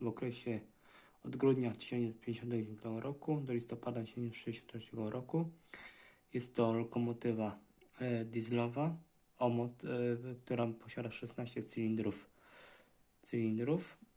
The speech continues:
czyli, e, komór s-, spalania tłokowych. Tak jak, e, w silniku spalinowym na przykład to jest, e, e,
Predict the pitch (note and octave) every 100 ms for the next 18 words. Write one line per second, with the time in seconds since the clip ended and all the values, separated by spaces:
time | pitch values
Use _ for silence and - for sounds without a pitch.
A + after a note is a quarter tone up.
0 | - _ _ _ - - A#2+ A2+ A2 A2
1 | G#2+ G#2+ - - _ - C3 A2+ A2 G#2+
2 | G#2+ G#2+ G#2 G2+ - - - - - -
3 | - - - - - - - B2+ A2+ A2
4 | G#2+ - - C3+ A2+ - A#2 A#2 A#2+ G#2+
5 | - A2+ A2 A2 G#2+ D3 E3+ - - _
6 | - _ _ _ _ - - - _ -
7 | - - - A#2 A2+ A2+ B2 A2+ A2 -
8 | - A2 A2 A#2 - A2+ A2+ A2+ A2 A2
9 | - - A2+ G#2+ - A#2 A2+ - - -
10 | - _ - B2+